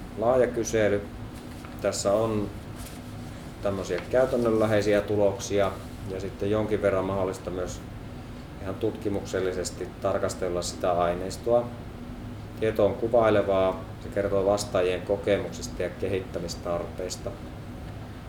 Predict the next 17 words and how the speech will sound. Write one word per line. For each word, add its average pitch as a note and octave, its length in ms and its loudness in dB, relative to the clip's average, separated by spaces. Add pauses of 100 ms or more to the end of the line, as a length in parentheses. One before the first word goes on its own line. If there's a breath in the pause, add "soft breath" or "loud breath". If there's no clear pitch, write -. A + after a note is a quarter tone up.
(220)
Jossain B2 360 0
määrin G#2+ 300 4
on G#2 60 2
mahdollista G#2 480 2
yleistää A#2 640 2
meidän F#2+ 280 -2
tuloksia, F#2+ 600 -2 (320)
mutta F2+ 360 -2 (680)
on G2 160 2
otettava G2+ 440 2
yleistämisessä F#2+ 800 0
huomioon F2+ 460 0
se, E2+ 80 -2
että E2 180 -6
meidän E2+ 300 0 (920)
vastaajajoukko G2 1000 4 (340)
oli F2+ 280 0